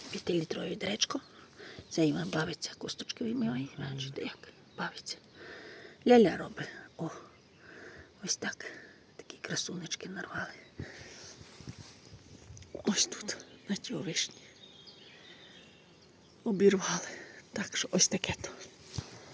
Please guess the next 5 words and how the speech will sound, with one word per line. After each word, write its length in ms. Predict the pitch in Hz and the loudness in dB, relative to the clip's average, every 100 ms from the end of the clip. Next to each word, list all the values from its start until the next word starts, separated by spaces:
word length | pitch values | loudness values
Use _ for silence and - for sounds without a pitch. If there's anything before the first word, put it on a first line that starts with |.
| - | -12
Всім 320 | - - 185 175 - - - - - - - - - 110 110 - - - - - - - - | -2 4 6 4 -2 -14 -16 -16 -12 -12 -12 -20 -18 -16 -16 -16 -16 -14 -16 -18 -20 -12 0
гарного 440 | 185 196 202 190 190 | 6 8 10 10 10
відео, 400 | 214 220 190 170 - - - - - - - - - - - - - | 8 8 8 6 -2 -14 -14 -16 -14 -14 -12 -8 -6 -4 -8 -2 8
гарного 340 | 190 185 185 | 10 12 12
перегляду. 600 | - 185 185 165 175 165 | 12 12 12 12 8 6